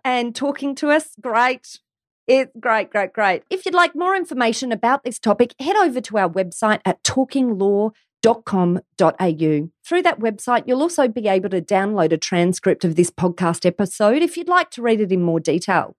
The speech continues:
You'll also find their details on how to contact our lawyers at Aspect Legal, like Liz and the rest of the team, if you'd like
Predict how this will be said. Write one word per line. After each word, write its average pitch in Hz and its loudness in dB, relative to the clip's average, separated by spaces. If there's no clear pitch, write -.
You'll 233 2
also 311 0
find 226 0
their 185 4
details 190 0
on 190 2
how 277 0
to 185 0
contact 220 -2
our 190 2
lawyers 190 0
at - 0
Aspect 190 -2
Legal, 262 0
like 170 -2
Liz 214 2
and 202 0
the 180 2
rest 185 2
of 202 0
the 190 0
team, 214 0
if - -2
you'd 285 0
like 285 2